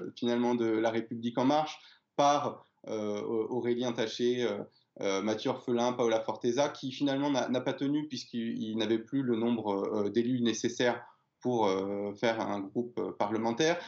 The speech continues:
Il y a eu un grou-, un autre groupe un petit peu à droite de, de La République En Marche,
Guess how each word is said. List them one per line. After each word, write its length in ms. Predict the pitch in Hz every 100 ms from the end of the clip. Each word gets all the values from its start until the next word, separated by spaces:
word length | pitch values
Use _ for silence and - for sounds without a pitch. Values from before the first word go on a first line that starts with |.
| -
Il 100 | 127
y 20 |
a 40 | 143
eu 40 |
un 80 | 151
grou-, 260 | 135 139 147
un 120 | 147
autre 160 | 165 143
groupe 340 | 156 185 - _ _ _ -
un 120 | 131
petit 200 | 127 156
peu 260 | 165 165 147
à 180 | 139
droite 400 | 156 151 170 - - -
de, 160 | 127 123
de 140 | 123
La 120 | 123
République 440 | 127 127 147 131 131
En 60 |
Marche, 380 | 131 127 127 -